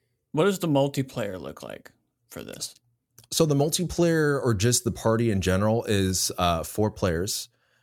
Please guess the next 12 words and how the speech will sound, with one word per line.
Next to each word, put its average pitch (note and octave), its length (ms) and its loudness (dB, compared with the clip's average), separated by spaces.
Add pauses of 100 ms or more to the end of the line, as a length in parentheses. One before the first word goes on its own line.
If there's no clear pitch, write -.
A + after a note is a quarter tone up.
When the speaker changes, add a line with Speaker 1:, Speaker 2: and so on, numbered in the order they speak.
(260)
Speaker 2:
Um, D#2 800 0 (380)
they G2+ 440 2
go G2+ 280 4
through G#2+ 760 2
and, F2 560 2 (200)
like, G#2+ 200 2
you A#2 440 0
could E3 260 0
be, A#2+ 720 2 (420)
uh, E2+ 600 2 (120)
you F#2+ 200 0
know, D#2+ 400 0